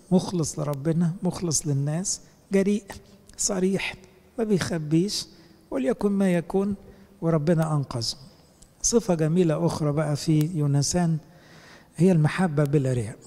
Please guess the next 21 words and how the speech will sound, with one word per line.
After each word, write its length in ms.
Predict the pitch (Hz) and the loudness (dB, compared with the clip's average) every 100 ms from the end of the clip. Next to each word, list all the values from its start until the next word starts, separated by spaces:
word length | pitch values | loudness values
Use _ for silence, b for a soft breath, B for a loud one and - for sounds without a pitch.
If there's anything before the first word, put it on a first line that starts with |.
| - - _ _ _ _ _ - - B B B B | -20 -20 _ _ _ _ _ -20 -20 B B B B
هنا 380 | 180 240 233 220 - - - | 2 2 2 -2 -8 -12 0
نبدأ 380 | 175 190 165 156 | 2 2 0 -2
بقى 320 | 180 160 151 151 175 | -2 0 -2 -2 -2
رحلته 500 | 147 - 185 170 139 | -2 2 0 2 -2
مع 200 | 139 131 | -2 -2
داود، 360 | 120 113 117 - 143 | -4 -6 -8 -8 -4
لغاية 280 | 147 208 202 | -2 -2 0
اللي 140 | 170 | -2
فات 180 | 160 208 | 0 -2
ده 120 | 175 | -2
ما 100 | 170 | -4
كانش 260 | 165 185 - | -2 -4 -4
فيه 100 | 190 | -4
داود. 420 | 170 180 202 - - - _ _ _ _ B B B 151 | -4 -6 -8 -12 -18 -20 _ _ _ _ B B B -2
بداية 300 | 160 247 - | 2 2 0
علاقة 380 | 160 185 196 165 - | 0 -2 -2 -4 -2
يونسان 420 | 151 147 196 196 | 0 0 2 0
بداود 380 | 160 143 160 165 | 0 -2 -2 0
بدأت 400 | 170 170 143 - | 0 0 -2 0
من 100 | 135 | 0
قصة 380 | 127 165 - | 2 0 0